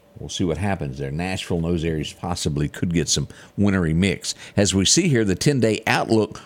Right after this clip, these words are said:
cooler weather all the way back to California, across the deep south, into Florida, into the Carolinas. As we look at our seven-day forecast, fifty-one today, tonight, downright cold.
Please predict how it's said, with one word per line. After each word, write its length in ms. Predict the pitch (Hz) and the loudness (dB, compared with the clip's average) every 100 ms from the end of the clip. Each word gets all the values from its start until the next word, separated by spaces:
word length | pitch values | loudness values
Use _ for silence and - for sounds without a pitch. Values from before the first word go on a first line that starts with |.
| - | -12
cooler 360 | - - 143 147 | -2 0 2 2
weather 420 | 170 185 110 69 | 4 2 2 2
all 140 | 95 | 2
the 60 | 143 | 4
way 140 | 135 | 2
back 300 | 120 117 147 - | 2 0 -2 -6
to 80 | |
California, 720 | - - - 143 131 135 143 92 | -6 -2 0 0 0 0 2 0
across 360 | - 120 117 | 0 0 0
the 100 | - | 0
deep 380 | 76 85 131 - | 0 2 2 2
south, 420 | - 123 107 113 - - - | 2 2 2 0 -4 -16 0
into 240 | 107 104 | 2 2
Florida, 440 | - 101 113 127 | 0 0 2 2
into 180 | 87 78 | 0 2
the 80 | 82 | 0
Carolinas. 800 | - 107 110 113 98 64 - - - - - - | 0 0 2 2 2 -2 -6 -10 -14 -20 -20 -2
As 220 | 87 92 | 0 2
we 60 | 104 | 2
look 160 | 143 - | 2 2
at 60 | |
our 60 | 82 | 2
seven-day 380 | - - 92 156 | 2 4 4 2
forecast, 480 | - 90 - 73 - | 2 2 2 0 2
fifty-one 560 | 139 - 85 92 127 | 0 2 4 4 4
today, 300 | 156 92 80 76 69 - | 2 2 0 -2 -6 -6
tonight, 680 | 107 95 107 127 196 196 80 | -2 2 2 0 -2 -4 -4
downright 520 | 101 143 131 120 - | -2 -2 -2 -4 -2
cold. 340 | 123 80 62 | 0 0 -2